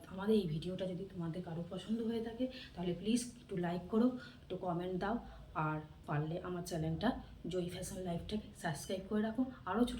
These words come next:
ছোট তথ্য তোমাদের কাছে আমি শেয়ার করব। আর প্লিজ একটু পাশে থাকো, কাছে থেকো, কমেন্ট করো, লাইক করো, আর আমার চ্যানেলটা সাবস্ক্রাইব করো। বন্ধুরা, আজকের মতো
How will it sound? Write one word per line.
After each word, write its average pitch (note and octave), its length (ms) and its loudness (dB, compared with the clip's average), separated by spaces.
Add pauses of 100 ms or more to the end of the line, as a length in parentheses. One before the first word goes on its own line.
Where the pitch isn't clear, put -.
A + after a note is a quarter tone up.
ছোট G3+ 120 -6 (200)
তথ্য D#3+ 240 -4 (400)
তোমাদের F3 320 -2
কাছে E3+ 180 -2 (100)
আমি D#3+ 140 -2 (320)
শেয়ার G#3+ 200 6 (120)
করব। A#3 180 4 (500)
আর E3 80 4 (920)
প্লিজ A3 200 2 (120)
একটু - 220 -10
পাশে - 300 0
থাকো, A3+ 240 2 (360)
কাছে F3+ 240 -6
থেকো, F#3+ 180 -2 (160)
কমেন্ট E3+ 360 2
করো, G#3 140 2 (160)
লাইক F3 260 -6
করো, G3+ 140 -2 (220)
আর D#3 180 2
আমার D#3 200 2
চ্যানেলটা D#3 340 -2 (120)
সাবস্ক্রাইব F3 460 -10
করো। F#3 200 -4
বন্ধুরা, F3+ 300 0 (380)
আজকের F3 280 0
মতো E3+ 140 -2